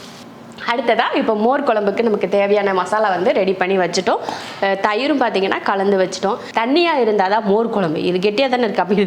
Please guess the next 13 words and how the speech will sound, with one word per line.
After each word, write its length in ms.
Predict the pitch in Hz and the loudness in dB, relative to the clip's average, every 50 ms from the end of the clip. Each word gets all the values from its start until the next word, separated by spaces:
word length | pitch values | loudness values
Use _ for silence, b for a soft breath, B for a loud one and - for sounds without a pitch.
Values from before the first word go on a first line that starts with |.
| 170 220 | 0 0
தயிர் 260 | 196 214 359 403 381 339 | 0 0 0 2 2 0
குழம்புன்னு 320 | 254 247 240 233 226 240 | -2 0 0 0 0 0
தானே 140 | 254 269 254 233 | 0 0 -2 -2
நம்ம 140 | 208 196 185 - | -2 -2 -2 0
சொல்லணும். 380 | 196 190 196 196 190 208 277 - B B B B B B - - - - - - - 240 | 0 0 0 0 0 0 -2 -2 B B B B B B -20 -20 -20 -20 -10 -2 -2 0
இது 100 | 233 233 240 | 2 2 2
வந்து 140 | 240 254 285 277 | 2 2 2 0
நான் 140 | 247 226 214 | 0 0 0
இன்னைக்கு 220 | 208 214 214 214 - 220 | 0 0 0 0 0 -2
பண்ண 120 | 202 233 240 233 | -2 -2 0 0
போறது, 260 | 247 202 196 196 285 330 247 190 | 0 0 2 0 2 2 2 2
மாமா 260 | 190 220 285 302 302 269 | 2 2 2 0 0 0
வந்து 200 | 233 214 202 233 | 0 0 0 0